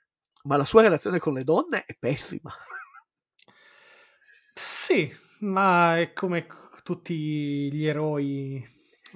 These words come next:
Speaker 1: Eh, sì, eh,
Speaker 2: pulp di
Speaker 1: diciamo
Speaker 2: questo genere, del, di questo genere di, di ci-, di film.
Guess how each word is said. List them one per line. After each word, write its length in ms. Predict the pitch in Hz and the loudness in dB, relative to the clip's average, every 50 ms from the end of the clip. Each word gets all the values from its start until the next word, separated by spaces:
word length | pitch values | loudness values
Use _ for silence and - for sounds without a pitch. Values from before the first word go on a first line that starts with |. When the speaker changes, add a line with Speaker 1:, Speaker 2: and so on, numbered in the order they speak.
| 151 147 156 - - 494 | -14 -16 -16 -18 -14 -10
Speaker 1:
Eh, 160 | - - 311 | -10 -8 -8
sì, 640 | 285 - - - - - - - 339 311 262 220 - | -8 -10 -10 -12 -12 -6 0 2 2 4 2 2 2
eh, 240 | 196 185 185 190 185 | 4 6 6 6 6
Speaker 2:
pulp 140 | 190 - 202 | 4 4 4
di 60 | 185 | 4
Speaker 1:
diciamo 20 | |
Speaker 2:
questo 260 | - 196 185 - 202 185 | 4 4 2 4 2 2
genere, 500 | 151 180 190 175 170 165 175 180 - _ _ _ _ _ _ _ | 4 6 4 4 4 0 -2 -4 -6 _ _ _ _ _ _ _
del, 220 | 156 175 170 170 | 0 0 0 0
di 80 | 160 156 | -4 0
questo 220 | - 214 - 196 | 0 2 2 2
genere 300 | 160 196 214 185 170 170 | 2 2 2 2 2 0
di, 220 | 160 175 175 170 | 0 0 -2 -2
di 140 | 156 156 165 | -2 -6 -8
ci-, 200 | - - - 208 | -8 -8 -8 -6
di 120 | 165 156 147 | -6 -6 -6
film. 540 | - - 175 156 147 139 139 139 123 - | -6 -6 -4 -4 -4 -6 -6 -8 -10 -10